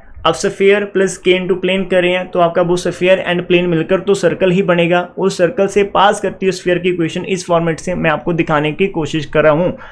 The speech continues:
Hope so आपको समझ में आ रहा होगा। जिन बच्चों को नहीं आता वो please continuity बनाए रखें।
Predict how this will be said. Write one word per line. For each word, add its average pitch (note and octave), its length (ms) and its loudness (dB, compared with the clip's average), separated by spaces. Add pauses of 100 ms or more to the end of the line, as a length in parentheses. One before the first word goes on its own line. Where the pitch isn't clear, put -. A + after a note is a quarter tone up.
(300)
Hope F#3+ 140 4
so G#3 260 2
आपको D#3 340 0
समझ E3 260 -2
में F#3 220 0
आ D#3 180 0
रहा D#3 160 0
होगा। D3+ 360 0
जिन D3+ 260 -4
बच्चों F3+ 260 -6
को - 100 -2
नहीं F3 260 -2
आता F3 220 -2
वो E3+ 180 0
please F3 300 -2
continuity E3 520 -2
बनाए D3 260 0
रखें। D#3 300 -6